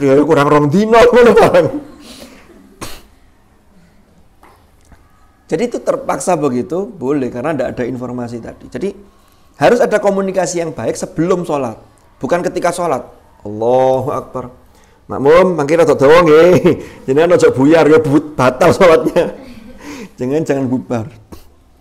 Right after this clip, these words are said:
Kalau menertawakan, kalau tertawa, lah ini yang jadi masalah ini. Beda kasusnya antara tadi yang meninggalkan karena makmum merasa berat dengan apa yang dilakukan imam. Kalau tertawa ini kan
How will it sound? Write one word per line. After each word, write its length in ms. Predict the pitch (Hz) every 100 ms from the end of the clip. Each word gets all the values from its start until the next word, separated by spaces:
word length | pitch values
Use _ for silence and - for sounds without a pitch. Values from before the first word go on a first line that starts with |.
| _ _ _ _ _ _ _ _ _
Kalau 240 | 156 214
menertawakan, 840 | 226 202 190 180 151 120 - 107 123
kalau 160 | 156 254
tertawa, 720 | 151 - 120 104 107 113 135
lah 140 | 117 110
ini 160 | 151
yang 60 | 143
jadi 180 | 117 113
masalah 400 | 110 117 139 117
ini. 400 | 127 113 110 - _ -
Beda 240 | 110 165
kasusnya 560 | 170 139 123 - 127 139
antara 320 | 131 135 135
tadi 240 | 139 139 156
yang 80 |
meninggalkan 640 | 139 139 123 113 110 165 117
karena 400 | 127 143 170 - _ - - _ _ _ _ _ _ _ - 135
makmum 340 | 139 160 170
merasa 320 | 151 151 151
berat 300 | - 127 127
dengan 180 | 120 120
apa 160 | 127 147
yang 80 |
dilakukan 480 | 127 117 - 123 113
imam. 240 | 104 104 110 - _ _ _ _ _ _ _ _ - _ _ -
Kalau 160 | 170 294
tertawa 480 | 190 - 180 175
ini 160 | 185 202
kan 240 | 226 254